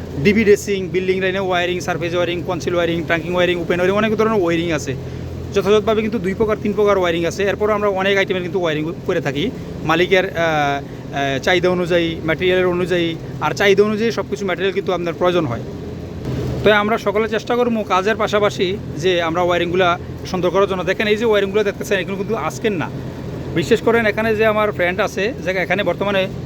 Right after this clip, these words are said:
প্রায় চোদ্দো পনেরো বছর ধরে আছে, এর আগে এগুলো করছে। তো দেখেন, চোদ্দো পনেরো বছর পুরাতন একটা আমি প্যানেল দেখাইতেছি,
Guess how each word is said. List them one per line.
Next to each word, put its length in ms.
প্রায় 140
চোদ্দো 260
পনেরো 240
বছর 180
ধরে 160
আছে, 300
এর 200
আগে 280
এগুলো 240
করছে। 360
তো 60
দেখেন, 240
চোদ্দো 240
পনেরো 240
বছর 240
পুরাতন 300
একটা 180
আমি 140
প্যানেল 260
দেখাইতেছি, 440